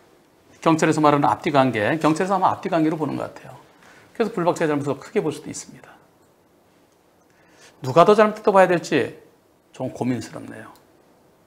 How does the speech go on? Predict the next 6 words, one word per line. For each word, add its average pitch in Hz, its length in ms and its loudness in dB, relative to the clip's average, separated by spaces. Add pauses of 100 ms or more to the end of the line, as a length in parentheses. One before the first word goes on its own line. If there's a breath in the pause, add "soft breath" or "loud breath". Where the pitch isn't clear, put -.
(680 soft breath)
저는 127 240 -6
그래서 123 540 -6 (920)
둘 143 160 -8
다 170 80 0
잘못했다라고 147 600 -2
보여집니다. - 600 -14